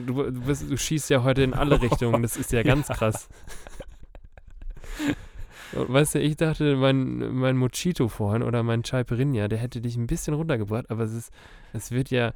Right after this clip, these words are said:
Speaker 1: je
Speaker 2: Das wird
Speaker 1: länger,
Speaker 2: ja
Speaker 1: je länger die Folge, desto,
Speaker 2: Ja.
Speaker 1: desto wilder
Speaker 2: Nee,
Speaker 1: wirst
Speaker 2: ich
Speaker 1: du
Speaker 2: find,
Speaker 1: ja.
Speaker 2: ich find, Ohren wackeln ist schon auch ein beneidenswertes, äh, Talent. Das ist wie,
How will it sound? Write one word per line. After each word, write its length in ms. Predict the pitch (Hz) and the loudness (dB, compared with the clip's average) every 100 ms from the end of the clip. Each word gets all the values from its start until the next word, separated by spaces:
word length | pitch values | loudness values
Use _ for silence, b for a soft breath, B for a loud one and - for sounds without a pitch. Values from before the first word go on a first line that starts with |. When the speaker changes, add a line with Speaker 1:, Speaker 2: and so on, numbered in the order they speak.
| b b - | b b -4
Speaker 1:
je 100 | 113 | 0
Speaker 2:
Das 60 | |
wird 40 | 113 | 4
Speaker 1:
länger, 300 | 143 156 101 | 6 6 4
Speaker 2:
ja 80 | 87 | 2
Speaker 1:
je 180 | 127 | 0
länger 300 | 120 127 151 | 2 4 2
die 80 | 135 | 2
Folge, 380 | 117 - 143 135 | -2 0 2 2
desto, 400 | 123 95 95 92 | 2 2 2 2
Speaker 2:
Ja. 40 | 104 | -2
Speaker 1:
desto 460 | 117 - 117 104 | -4 -4 -4 0
wilder 340 | 107 139 127 101 | 2 2 2 2
Speaker 2:
Nee, 40 | |
Speaker 1:
wirst 140 | 143 117 | 0 0
Speaker 2:
ich 40 | |
Speaker 1:
du 40 | 113 | 2
Speaker 2:
find, 60 | 104 | 2
Speaker 1:
ja. 100 | 104 | 2
Speaker 2:
ich 100 | - | -2
find, 180 | 180 123 | -6 -2
Ohren 180 | 139 135 | -2 -2
wackeln 240 | 127 113 | -2 -4
ist 100 | 117 | -6
schon 220 | 120 110 | -6 -6
auch 160 | 123 107 | -6 -8
ein 260 | 104 104 | -6 -8
beneidenswertes, 800 | 98 98 98 98 95 92 95 - | -6 -2 -2 -2 -4 -4 -6 -8
äh, 240 | 139 110 95 | -10 -10 -10
Talent. 380 | - 90 85 | -10 -10 -10
Das 100 | 87 | -10
ist 160 | 104 101 | -14 -10
wie, 260 | 113 120 | -8 -6